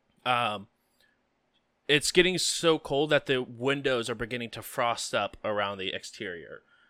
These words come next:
of the ship. Um, as you guys begin to descend on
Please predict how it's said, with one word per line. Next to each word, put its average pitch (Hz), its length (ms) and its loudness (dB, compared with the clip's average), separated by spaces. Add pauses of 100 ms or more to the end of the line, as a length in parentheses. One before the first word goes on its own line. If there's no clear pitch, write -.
(120)
of 95 180 -4
the 90 80 -12
ship. - 340 -10 (600)
Um, 92 500 -6 (520)
as 107 220 0
you 113 80 -4
guys 107 220 0
begin 113 340 -2
to 107 420 -4 (800)
descend 156 480 0
on 127 360 0